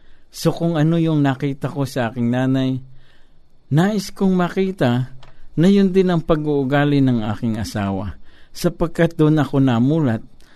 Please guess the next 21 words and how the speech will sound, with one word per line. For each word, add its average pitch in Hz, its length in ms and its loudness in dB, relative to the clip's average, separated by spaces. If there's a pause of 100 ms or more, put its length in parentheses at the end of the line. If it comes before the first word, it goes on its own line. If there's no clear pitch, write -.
(200)
doon 175 320 2
ako 175 240 0
nagkaroon 143 640 2
ng 135 160 2
prinsipyo. 123 720 -2 (480)
At 131 160 -2
sabi 143 320 2
ko, 139 240 -4
pag 123 240 -2
ako 143 160 -2
ay 123 160 2
nagkaasawa, 127 800 -2 (480)
ganun 147 400 4
din 135 240 4
dapat 127 480 2 (320)
ang 135 400 2
ugali 120 640 0
ng 110 320 -2
aking 113 400 -4 (480)
magiging 117 560 0
mahal. 101 480 -4